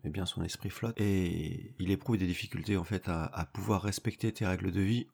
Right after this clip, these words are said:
ou en tout cas à appliquer les petites choses du quotidien. Et dans cette vidéo, j'avais oublié de te dire, je t'avais parlé en fait, euh, de punitions ou de choses, euh, je dirais, euh, pénibles à appliquer dans le cas où il n'appliquerait pas ce que tu lui avais dit, mais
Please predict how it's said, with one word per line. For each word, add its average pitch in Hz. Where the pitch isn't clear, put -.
ou -
en 113
tout 104
cas 117
à 98
appliquer 120
les 107
petites -
choses 107
du 92
quotidien. 87
Et 110
dans 110
cette 113
vidéo, 123
j'avais 107
oublié 117
de 104
te 98
dire, 113
je 101
t'avais 107
parlé 123
en 101
fait, -
euh, 76
de 87
punitions 107
ou 104
de 95
choses, 107
euh, 82
je 87
dirais, 87
euh, -
pénibles 101
à 85
appliquer 127
dans 123
le 82
cas 98
où 104
il 87
n'appliquerait 90
pas 107
ce -
que 101
tu -
lui 90
avais -
dit, 113
mais 117